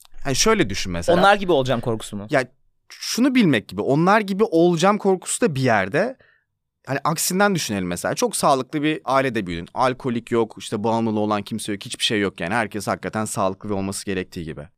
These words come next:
Speaker 1: Çok büyük ihtimal böyle kararların üzerine aşırı düşünmeye ihtiyacı hissetmezsin. Ama böyle insanlar varsa ailende şunu bilirsin. Abi yanlış kararın çok büyük
Speaker 2: Sonuçları
Speaker 1: sonuçları
Speaker 2: var.
Speaker 1: var.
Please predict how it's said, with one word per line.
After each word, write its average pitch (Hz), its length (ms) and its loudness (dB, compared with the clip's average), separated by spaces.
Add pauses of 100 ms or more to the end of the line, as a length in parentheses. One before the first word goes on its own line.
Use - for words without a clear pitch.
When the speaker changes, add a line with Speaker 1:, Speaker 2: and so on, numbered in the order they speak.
Speaker 1:
Çok - 340 -2
büyük 226 220 0
ihtimal 208 340 0
böyle 202 180 2
kararların 185 400 2
üzerine 180 200 0
aşırı 165 380 -2
düşünmeye 165 380 0
ihtiyacı 151 340 0
hissetmezsin. 135 760 -4
Ama 214 300 2 (260)
böyle 160 200 6
insanlar 202 420 4
varsa 151 640 2 (280)
ailende 113 680 2
şunu 156 280 2
bilirsin. 90 440 -6 (200)
Abi 120 220 0
yanlış 120 400 2
kararın 127 480 2
çok - 340 -6
büyük 87 160 -6
Speaker 2:
Sonuçları 139 360 4
Speaker 1:
sonuçları 110 460 4
Speaker 2:
var. 82 100 2
Speaker 1:
var. - 160 -14